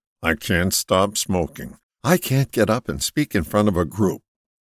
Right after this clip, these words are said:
These are just a sampling of the can'ts that we corner ourselves with. The phrase, "Yes, you can,"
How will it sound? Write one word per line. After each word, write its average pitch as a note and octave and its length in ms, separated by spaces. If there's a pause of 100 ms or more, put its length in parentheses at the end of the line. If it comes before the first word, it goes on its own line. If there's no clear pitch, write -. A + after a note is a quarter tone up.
(220)
These G3 200
are D#3 80
just A#2 240
a - 60
sampling A2 540
of D#2 160
the D#2+ 80
can'ts A2 560
that A2+ 180
we C#3 140
corner D3+ 480
ourselves D2 600
with. - 420 (540)
The D#3+ 80
phrase, F3 640
"Yes, C#3+ 380
you D#3+ 140
can," E3 500